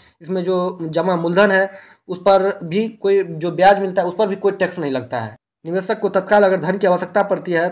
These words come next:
तो बैंक, जो है वो अपने, अ, एफ़डी अकाउंट से ऋण ले सकता है और अपनी सहूलियत के, अ, मुताबिक धन का वापसी भी कर सकता है।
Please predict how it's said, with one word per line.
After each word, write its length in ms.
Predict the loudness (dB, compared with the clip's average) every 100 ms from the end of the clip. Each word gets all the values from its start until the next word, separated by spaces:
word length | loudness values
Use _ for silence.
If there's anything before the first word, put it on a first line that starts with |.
| -4
तो 440 | -2 0 -2 -4 -2
बैंक, 360 | 0 0 0 -2 0
जो 260 | -4 0 2
है 300 | 4 4 0 -8 -20 -20 -8
वो 140 | -4
अपने, 300 | -2 -2 -2
अ, 280 | -2 -2 0
एफ़डी 300 | 0 0 0
अकाउंट 260 | 2 2 -2
से 240 | 0 -2 -2
ऋण 180 | 0 2
ले 140 | 2
सकता 320 | 0 -4 -4 -6
है 180 | -6 -12 -20 _ -2
और 340 | -2 -2 -2 -2 -2 -4 -8 _
अपनी 220 | -8 -4
सहूलियत 460 | -2 0 0 0 2
के, 200 | 4 4
अ, 360 | 2 -2 0 -2
मुताबिक 420 | -2 0 0 0
धन 160 | -2 0
का 120 | 2
वापसी 320 | 2 2 -2
भी 80 | -4
कर 140 | -4
सकता 300 | -6 -8 -12
है। 180 | -16 -16